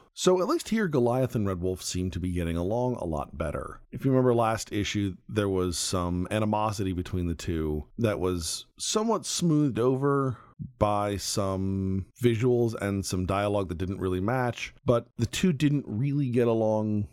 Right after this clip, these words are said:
super well. In this case, however, they seem to be doing much better. So when the pair enter the village, they come across an older man who turns out to be Red Wolf's uncle, and yet he doesn't recognize him, even though Red Wolf's face is completely visible. Either the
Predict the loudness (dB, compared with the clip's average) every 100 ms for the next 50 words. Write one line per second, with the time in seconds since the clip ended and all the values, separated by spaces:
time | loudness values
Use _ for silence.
0 | -8 -4 0 0 0 0 0 -4 -6 -10
1 | 0 2 4 4 2 0 2 2 2 2
2 | 0 0 -2 -2 -2 -2 -4 -6 -4 -2
3 | 0 -2 -4 -4 -4 -6 -14 -4 2 4
4 | 4 2 0 _ -2 0 0 2 2 2
5 | 2 0 0 0 0 -4 -8 -4 0 2
6 | 0 0 0 0 0 0 0 0 0 -2
7 | -2 -2 0 2 2 2 0 0 0 -2
8 | -4 -4 -2 0 0 0 0 2 4 4
9 | 4 0 2 0 0 -2 0 -2 0 -2
10 | -2 -2 -4 -8 -6 -2 2 4 4 4
11 | 2 2 2 0 -2 -4 -2 0 -2 -6
12 | -4 -4 -4 -6 -4 -4 -2 -4 -2 -2
13 | -4 -4 -6 -10 -6 0 2 2 4 4
14 | 4 2 -2 -8 -6 -2 0 0 0 -2
15 | -4